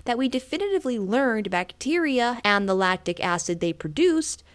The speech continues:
caused cavities. As sugar became more common throughout the Enlightenment and the Industrial Revolution, so did cavities and tooth decay. Then it was common for tooth loss to begin in someone's forties, and,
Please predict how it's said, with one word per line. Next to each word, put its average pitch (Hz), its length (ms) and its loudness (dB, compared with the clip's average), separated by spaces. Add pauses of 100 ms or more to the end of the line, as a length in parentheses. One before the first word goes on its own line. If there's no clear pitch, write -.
(120)
caused 170 640 0
cavities. 202 720 -6 (360)
As 415 280 4
sugar 294 320 0
became 220 400 -2
more 202 220 -2
common 202 500 -2
throughout 214 500 4
the 185 140 0
Enlightenment 247 800 2
and 254 280 2
the 247 140 2
Industrial 202 420 0
Revolution, 240 720 0 (140)
so 254 340 4
did 233 380 2
cavities 202 560 0
and 190 280 -2
tooth 240 320 -4
decay. 151 520 -10 (200)
Then 262 400 6
it 214 200 4
was 220 260 4
common 269 500 4
for 202 200 -2
tooth 220 360 -4
loss 208 260 0
to - 100 -10
begin 208 420 0
in 196 240 -4
someone's 202 540 -4
forties, 214 760 0
and, 220 480 0